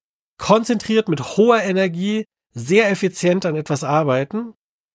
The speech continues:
Und zwar so effizient, dass man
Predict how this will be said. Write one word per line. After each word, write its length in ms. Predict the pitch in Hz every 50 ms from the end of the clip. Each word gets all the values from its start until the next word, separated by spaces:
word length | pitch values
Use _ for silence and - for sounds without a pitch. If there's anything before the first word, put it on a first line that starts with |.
| _ _ _ _ _ _ _
Und 320 | - 160 160 165 - - _
zwar 400 | - - - 143 131 127 123 - -
so 340 | - 131 117 147 233 277 262
effizient, 760 | 190 - - 156 - - - 131 135 160 214 214 - - -
dass 140 | 151 143 -
man 280 | 165 151 147 143 135